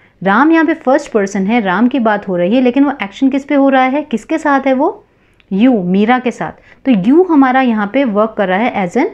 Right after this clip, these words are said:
object। तो ये हो गया हमारा ऑब्जेक्टिव प्रोनाउन। "मीरा is playing with him", मीरा उसके साथ खेल रही है। मीरा खेल रही है किसके साथ? उसके साथ। मेन यहाँ पे सब्जेक्ट कौन है? मीरा।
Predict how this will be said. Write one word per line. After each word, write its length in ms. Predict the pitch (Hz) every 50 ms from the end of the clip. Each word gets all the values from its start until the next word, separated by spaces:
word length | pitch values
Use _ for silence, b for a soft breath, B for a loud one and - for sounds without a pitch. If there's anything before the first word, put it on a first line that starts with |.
| B B B B B B -
object। 600 | 208 214 208 185 175 - 247 254 196 - - - - _ _ _ _ _
तो 60 | - 226
ये 220 | 196 175 233 277
हो 120 | 294 294
गया 160 | 254 226 262 254
हमारा 420 | 247 226 214 202 208 254 359 440 b b b b b b b _ -
ऑब्जेक्टिव 680 | 226 226 226 202 190 - 247 240 240 - - 330 349 349 - -
प्रोनाउन। 440 | 233 208 190 175 165 156 - - 165 _ _ _ _ _ _ _ _ _ _ _ _ _ _ _ b b b b b b b b b b b b b b b b _ _ _ _ 240
"मीरा 360 | 254 302 339 359 453 415 -
is 120 | 330 349
playing 380 | - - - 262 269 277 285 247
with 240 | 226 254 240 254 277
him", 180 | 285 247 196 160 160 - _ _ _ _ _ _ _ _ _ _ _ _ _ _ _ _ -
मीरा 380 | 208 208 208 202 233 233 214 -
उसके 280 | 254 - - - 330 311
साथ 160 | 311 311 277
खेल 280 | 277 - - 226 202 185
रही 220 | 180 180 175 170
है। 220 | 165 - - - - _ _ _ _ _ _ _ -
मीरा 220 | 196 196 220 254
खेल 300 | 269 269 - 226 247 262
रही 200 | 254 262 262 262
है 100 | 269 285
किसके 280 | 277 285 233 - - 277
साथ? 440 | 277 320 349 415 - - _ _ 277
उसके 320 | 262 262 - - 320 320
साथ। 380 | - - 233 - - - - - B B B B B B B B B B B B B B B -
मेन 240 | 196 208 254 285 302
यहाँ 140 | 302 302 285
पे 100 | 311 320
सब्जेक्ट 420 | - - 240 202 202 285 294 294
कौन 200 | - 277 285 285
है? 100 | 330 359
मीरा। 540 | 302 214 185 185 196 196 208 202 175 151